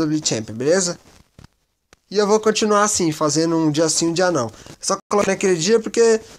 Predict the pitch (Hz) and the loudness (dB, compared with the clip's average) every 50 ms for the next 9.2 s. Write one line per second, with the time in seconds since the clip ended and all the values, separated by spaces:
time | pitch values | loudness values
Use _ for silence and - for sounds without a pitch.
0 | - - - - 240 226 254 240 240 233 220 220 220 220 214 214 220 214 208 202 | -20 -18 -4 -4 2 2 4 4 4 4 4 4 4 4 2 0 -2 -2 0 0
1 | 202 196 190 - - - - - 185 - - 190 160 151 156 165 165 170 170 165 | 0 0 -2 -2 -4 -6 -6 -6 -4 -2 -2 0 0 2 0 0 0 -2 -2 -2
2 | 180 170 175 - 175 180 175 165 156 151 156 156 160 147 147 156 156 151 - 151 | 0 0 0 -2 0 0 0 0 0 0 0 0 0 0 0 0 -2 -2 -6 -8
3 | - - 147 135 - - - 143 147 151 156 151 - - - - - _ - - | -6 -8 -8 -8 -8 -6 -2 -2 -2 -2 -2 -6 -8 -16 -20 -20 -20 _ -16 -2
4 | 143 156 165 160 147 120 123 135 151 156 147 - - 156 147 120 135 147 160 170 | 0 2 2 2 2 0 -2 -4 -4 -4 -4 -4 -2 -2 -2 -2 0 0 0 0
5 | 165 165 160 160 170 160 - 165 160 151 143 143 147 - 160 151 151 156 160 160 | 0 0 -2 -2 -2 -4 -6 -6 -4 -2 -4 -4 -2 -2 -2 0 0 0 -2 -2
6 | 139 113 110 110 123 151 185 202 202 202 - - - - _ _ - 294 285 285 | -4 -6 -6 -4 0 0 0 0 -2 -6 -10 -20 -20 -20 _ _ 0 2 2 4
7 | 269 277 277 269 262 254 247 214 196 202 220 247 240 220 196 226 240 226 214 196 | 4 6 6 6 6 4 4 2 0 2 2 2 2 2 2 0 0 0 0 0
8 | 175 175 202 196 180 180 214 233 240 233 226 220 214 202 170 202 214 - _ 220 | 0 0 0 0 0 0 0 0 2 2 2 0 0 0 -2 -2 -4 -2 _ -2
9 | 214 196 180 175 170 | 0 0 0 0 -2